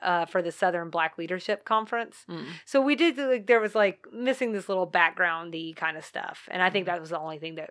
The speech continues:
Speaker 1: really stood out for me.
Speaker 2: All right. So you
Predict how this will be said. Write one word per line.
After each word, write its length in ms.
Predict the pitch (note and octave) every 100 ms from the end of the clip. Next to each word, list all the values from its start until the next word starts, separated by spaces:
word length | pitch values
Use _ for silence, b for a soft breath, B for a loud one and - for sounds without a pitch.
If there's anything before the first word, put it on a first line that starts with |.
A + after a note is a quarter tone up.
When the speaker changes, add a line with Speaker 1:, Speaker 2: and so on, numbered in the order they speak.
| -
Speaker 1:
really 400 | F#3+ F#3 F3 D#3+
stood 220 | - E3+
out 180 | - -
for 100 | E3+
me. 260 | - - - _ _ _ _ _ _ _ _ -
Speaker 2:
All 60 | D#3
right. 240 | D#3 D#4 A#4 _ _ _ -
So 60 |
you 280 | E3+ E3+ F3